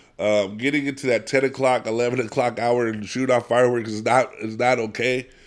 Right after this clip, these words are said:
Um, especially because of the dogs around the area. You know, I've heard of so many dogs being lost this year.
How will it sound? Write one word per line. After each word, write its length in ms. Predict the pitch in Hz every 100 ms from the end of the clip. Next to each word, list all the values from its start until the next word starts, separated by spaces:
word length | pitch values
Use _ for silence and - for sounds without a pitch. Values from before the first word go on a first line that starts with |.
| - - _
Um, 300 | - 107 104
especially 440 | 117 - 214 208 202
because 380 | 190 - 180
of 120 | 160 135
the 80 |
dogs 500 | 110 104 131 165 151
around 240 | 127 120 113
the 100 | 104
area. 380 | 107 110 101 101
You 160 | 104
know, 220 | 117 127
I've 180 | 123 123
heard 260 | 123 156 175
of 120 | 147
so 260 | - 147 151
many 260 | 156 147
dogs 460 | 135 120 131 131 120
being 220 | 127 131
lost 320 | 123 120 123
this 200 | 127 120
year. 360 | 123 131 135